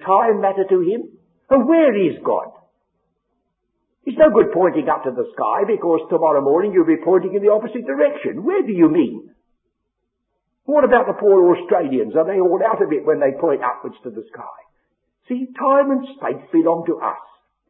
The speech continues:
But no time and no space can have any relationship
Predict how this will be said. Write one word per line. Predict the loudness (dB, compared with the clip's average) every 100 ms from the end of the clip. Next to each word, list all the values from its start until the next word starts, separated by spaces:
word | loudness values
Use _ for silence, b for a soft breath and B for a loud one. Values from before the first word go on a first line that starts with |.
| _ _ _ _
But | -2 -2 -2
no | 4 4 4 -4
time | -4 0 2 0
and | 0
no | 0 0 -2 -8
space | -8 -8 -4
can | -2
have | -2
any | -4 -4 -2
relationship | -2 -2 -4 -4 -8 -6